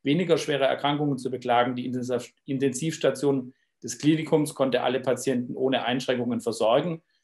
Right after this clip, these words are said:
Nun freuen wir uns gemeinsam über die Nachricht, dass Tübingen kein Risikogebiet mehr ist,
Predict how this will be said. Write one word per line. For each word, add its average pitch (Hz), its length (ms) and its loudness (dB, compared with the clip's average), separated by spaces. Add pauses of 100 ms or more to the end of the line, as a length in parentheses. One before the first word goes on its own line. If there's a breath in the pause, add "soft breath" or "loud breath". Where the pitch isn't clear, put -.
(320)
Nun 160 180 4
freuen 147 240 4
wir 139 80 4
uns 135 140 0
gemeinsam 135 440 0
über 135 120 0
die 127 100 2
Nachricht, 131 420 -2
dass 123 160 -2
Tübingen 135 380 -4
kein 123 240 0
Risikogebiet 123 840 -2
mehr 110 180 -6
ist, 135 320 -4